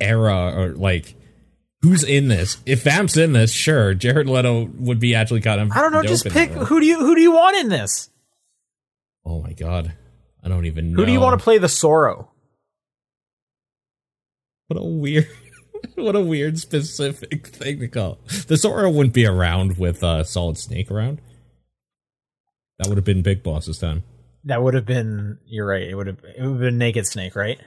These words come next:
Speaker 2: At the time?
Speaker 1: Yeah. Who has a, like, really good voice that you could just put a mask on for, uh, Psycho Mantis? Like a good raspy,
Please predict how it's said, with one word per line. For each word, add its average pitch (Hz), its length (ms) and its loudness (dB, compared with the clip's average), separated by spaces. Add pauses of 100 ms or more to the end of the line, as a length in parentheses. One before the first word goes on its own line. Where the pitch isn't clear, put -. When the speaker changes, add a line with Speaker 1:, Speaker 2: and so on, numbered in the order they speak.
(400)
Speaker 2:
At 123 80 -10
the 127 80 -8
time? 131 320 0 (460)
Speaker 1:
Yeah. 87 260 0 (880)
Who 170 120 6
has 226 220 4
a, 190 140 4
like, 110 420 0
really 110 320 4
good 104 420 2
voice 92 520 2 (100)
that 98 220 0
you 90 80 -2
could 92 120 0
just 98 180 0
put 98 120 0
a 92 60 0
mask 90 360 -2
on 85 180 0
for, 82 300 -2
uh, 80 220 -2
Psycho 90 340 -2
Mantis? 78 540 -6 (1300)
Like 90 120 -6
a 95 40 0
good 90 260 0
raspy, 82 720 -2